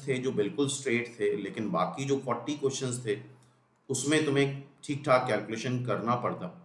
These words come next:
ठीक है। और जब paper आसान होता है तो relatively cut off higher हो जाता है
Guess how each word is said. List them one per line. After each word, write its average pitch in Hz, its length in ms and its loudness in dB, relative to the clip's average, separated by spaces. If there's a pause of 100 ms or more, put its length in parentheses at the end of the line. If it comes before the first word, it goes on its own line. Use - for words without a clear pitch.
(640)
ठीक 110 140 -6
है। 95 100 -2 (380)
और 101 140 -2
जब 123 200 2
paper 131 280 4
आसान 131 400 4
होता 147 260 2
है 139 160 4
तो 127 140 2
relatively 127 460 0 (120)
cut 101 180 2
off 127 300 4
higher 117 280 4
हो 113 80 2
जाता 104 280 -2
है 92 160 -10